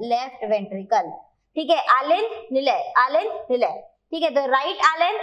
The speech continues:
इसमें आता है, यहाँ से इसमें आ गया, फिर यहाँ से,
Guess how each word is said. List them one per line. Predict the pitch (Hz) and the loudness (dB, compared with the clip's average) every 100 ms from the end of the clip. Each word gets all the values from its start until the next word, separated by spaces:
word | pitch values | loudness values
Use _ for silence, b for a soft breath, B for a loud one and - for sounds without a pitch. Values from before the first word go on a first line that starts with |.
| - | 0
इसमें | 277 320 339 | 0 0 -4
आता | 311 330 | 0 -2
है, | 330 320 | -2 -2
यहाँ | 269 277 302 311 | 0 2 0 0
से | 330 302 | -2 2
इसमें | 262 285 311 | 0 0 -8
आ | 311 | -8
गया, | 285 311 359 - - - | -4 -4 -4 -10 -16 -8
फिर | 370 403 - 262 | -2 -2 -2 -2
यहाँ | 254 269 269 349 381 | 0 0 0 -2 -2
से, | 392 370 | -6 -4